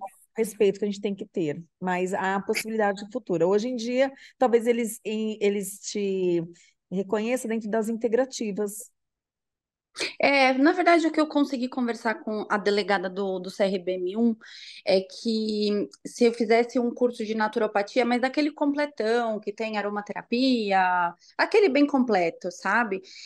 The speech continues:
Speaker 1: Aham.
Speaker 2: É, talvez, é, considerar, eles reconhecessem a habilitação como natura-,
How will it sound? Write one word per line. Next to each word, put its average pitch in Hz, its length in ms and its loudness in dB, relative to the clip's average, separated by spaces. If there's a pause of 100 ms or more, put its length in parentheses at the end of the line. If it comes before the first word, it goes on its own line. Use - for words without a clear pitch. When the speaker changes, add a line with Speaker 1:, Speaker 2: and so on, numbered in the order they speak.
Speaker 1:
Aham. 202 480 6
Speaker 2:
É, 208 80 2
talvez, 226 640 2 (180)
é, 214 200 2
considerar, 220 720 2
eles 208 220 2
reconhecessem 220 640 -4
a 214 40 0
habilitação 208 560 -4
como 208 240 -6
natura-, 208 400 -4